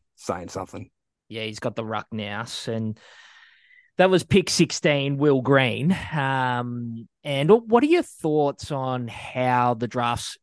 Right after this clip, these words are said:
Speaker 2: has sort of played out with the academy picks and, you know, there being thirty odd picks in that first round? What's your opinion on,
Speaker 1: Mm.
Speaker 2: on the academies and how many picks we, you know,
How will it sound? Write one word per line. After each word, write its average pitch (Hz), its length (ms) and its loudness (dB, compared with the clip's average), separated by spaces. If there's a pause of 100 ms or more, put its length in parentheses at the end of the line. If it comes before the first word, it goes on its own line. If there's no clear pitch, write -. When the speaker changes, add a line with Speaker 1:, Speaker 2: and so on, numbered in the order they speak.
Speaker 2:
has 123 280 -4
sort 123 240 2
of 113 80 -2
played 117 460 2
out 117 380 0
with 123 160 -4
the 117 180 -4
academy 127 560 2
picks - 760 -4
and, 110 380 -2 (400)
you 113 80 -2
know, 117 140 2
there 120 140 4
being 120 260 4
thirty 123 480 2
odd 113 180 0
picks - 300 -4
in 131 140 2
that 117 240 0
first 113 500 -4
round? 110 560 -4 (300)
What's 180 200 4
your 190 120 8
opinion 127 600 2
on, 113 220 0
Speaker 1:
Mm. 98 200 0
Speaker 2:
on 135 160 0
the 131 160 -2
academies 117 720 -2
and 110 100 -8
how 127 240 0
many 113 360 -4 (460)
picks - 480 -4
we, 123 440 0 (600)
you 113 200 -18
know, 117 180 -8